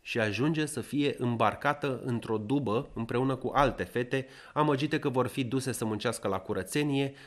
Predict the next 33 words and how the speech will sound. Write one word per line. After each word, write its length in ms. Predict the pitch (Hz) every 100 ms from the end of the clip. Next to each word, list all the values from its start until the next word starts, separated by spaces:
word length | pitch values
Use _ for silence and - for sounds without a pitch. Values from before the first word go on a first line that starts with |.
| -
în 180 | 127 117
mari 240 | 131 147
hoteluri 560 | - 117 - 120 120 117
din 220 | 117 113
Moscova. 580 | 110 98 - 87 76 - _ _ -
La 160 | 113
volan 580 | 101 98 131 190 185 180 - -
se 160 | -
afla 280 | 147 139 165
Vasili, 680 | 135 151 147 156 101 80 - _
care, 240 | - 104
după 300 | 107 151 156
moartea 360 | 117 127 120 104
părinților 560 | 104 107 110 90 87 87
săi, 340 | 156 156 160 - - -
nu-și 360 | 117 170 185 156
mai 160 | 131
găsise 400 | 120 110 139 113
busola 600 | 101 190 - 175 160 151 -
și 140 | -
ajunsese 540 | 147 135 123 156 151
dator 460 | 135 107 107 147 135
vândut 420 | 110 104 120 139
lui 180 | 123 123
Z, 140 | 110 104 87 - - _
un 180 | 101 101
proxenet 640 | - 123 - 92 131 156
care 260 | - 123 117
era 340 | 120 143 147
și 220 | - - 123
dealer 340 | 120 120 120
de 120 | 117
droguri. 520 | 113 113 92 80 -